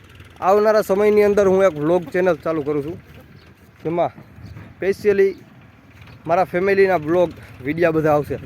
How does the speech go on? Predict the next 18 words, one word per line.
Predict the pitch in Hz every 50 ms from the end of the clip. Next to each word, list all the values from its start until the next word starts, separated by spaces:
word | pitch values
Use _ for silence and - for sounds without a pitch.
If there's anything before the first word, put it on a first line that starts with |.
| 131
ડેલી | 156 180 196 196 185
રૂટિન, | 165 165 175 180 185 175 156 - 165 135 135 -
હું, | 175 175 156
હું | 170 175 170 - - -
મારી | 139 151 165 160
ઘરે | 143 151 156 160 156
ચાલુ | - 160 165 165 156
છે, | 139 165 165 170 - - - - - - - - - - - - -
કામકાજ | 170 175 180 175 175 170 147 -
થતું | 165 165 165 180 175
હોય | 175 170
છે, | 160 170 170 170 - - - - - - - - - - - - - - - -
એ | 165 160
બધું | 170 175 151 190 202
લોકો | 202 208 185 208 208 190
હું | 190 180
તમને | 196 185 190 190 175
દેખાડીશ. | 160 165 - 185 185 202 196